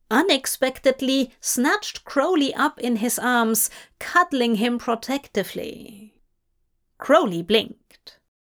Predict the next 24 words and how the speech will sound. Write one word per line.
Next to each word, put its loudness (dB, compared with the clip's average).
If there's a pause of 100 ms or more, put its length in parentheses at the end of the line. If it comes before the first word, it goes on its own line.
(640)
Oh, -2
Crowley! 6 (1160)
What 2
did 4
they 8
do 4
to 4
you? 2 (480)
I'm 2
so 0
sorry. 0
I 2
should 4
have. 6 (540)
What? 4 (280)
No, 6
you 2 (220)
git. 0 (100)
I 6
wasn't 6
the 6
one 4
being 6
tortured, -2